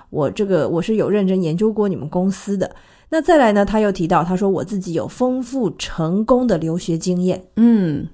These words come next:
Speaker 2: 那就是因为他有很多成功的留学经验呢，他觉得他对他们的客-，他觉得他对他们的客户会有特别的说服力。
Speaker 1: 嗯，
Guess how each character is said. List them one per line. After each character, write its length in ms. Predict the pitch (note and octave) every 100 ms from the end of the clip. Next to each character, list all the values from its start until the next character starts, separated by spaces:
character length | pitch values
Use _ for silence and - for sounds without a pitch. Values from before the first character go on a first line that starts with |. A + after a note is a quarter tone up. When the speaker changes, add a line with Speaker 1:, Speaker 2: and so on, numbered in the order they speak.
| -
Speaker 2:
那 100 | E4
就 180 | D#4+ E4+
是 120 | D#4+
因 40 |
为 60 | D4+
他 140 | C#4+
有 100 | C#4
很 260 | B3+ - D#3
多 220 | D3+ G#3
成 320 | G#3+ - E3
功 140 | F3+ A3+
的 80 | G#3+
留 200 | E3 E3+
学 240 | - F3
经 400 | E3+ - C4+ C4+
验 200 | D4 C#4
呢， 140 | - - - -
他 220 | - E4+
觉 200 | F4 F#3+
得 80 | F3+ F3+
他 180 | -
对 140 | A#3+ A#3
他 160 | A3
们 100 | G3+
的 100 | F3 E3 -
客-， 500 | - - A3+ D#3 - _ _ _ _ _ -
他 200 | - F4
觉 160 | E4+ G3
得 80 | F3
他 260 | - B3+
对 100 | C4
他 120 | A3+
们 100 | G#3
的 60 | F3+
客 420 | - - D4 G3+
户 240 | F#3 G3 - -
会 120 | - F3
有 120 | - -
特 320 | - - A#3+
别 180 | D#3 D#3
的 80 | D#3
说 300 | D3+ - E3
服 240 | - D#3
力。 240 | D3+ F3 - -
Speaker 1:
嗯， 320 | A3+ G3